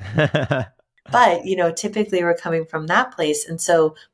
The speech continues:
Speaker 2: a really easy exercise you can give listeners and anyone can do, I always like to ask people, like, "How much money do you wanna make? Let's start there." You know, even if it's a hundred thousand or something like that, hundred thousand,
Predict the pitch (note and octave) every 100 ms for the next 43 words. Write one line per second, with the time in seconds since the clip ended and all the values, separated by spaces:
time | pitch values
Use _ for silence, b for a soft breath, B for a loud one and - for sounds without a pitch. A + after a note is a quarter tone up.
0 | - F#3 G#3 D4 C4 E3+ F3 D#3 D3 E3
1 | F#3+ - D3+ D3 D3 C#3 D3 C#3+ C3+ D3
2 | F#3 F#3 F3 E3+ E3 D3 C#3+ D3 D3 C#3+
3 | C#3+ D3 D3+ D#3 C#3+ B B B - G3+
4 | A3 F#3+ F3+ - E3 - - D3+ - -
5 | D3 - A#2 - - _ - A3 C4+ C4+
6 | F#3 F3+ E3 D#3+ D3 C#3 C3 - - -
7 | _ _ _ _ - A3 A3 F#3+ E3 -
8 | - - - _ F#3 F3+ F#3+ G3 F#3 F#3+
9 | F#3+ F#3+ D#3+ E3 E3+ E3 D3+ D3+ D3 D3+
10 | C#3+ C#3 C3 - - - E3+ E3 D3+ C#3
11 | B2 - - - - G3 G#3 G#3 D3+ C3
12 | - -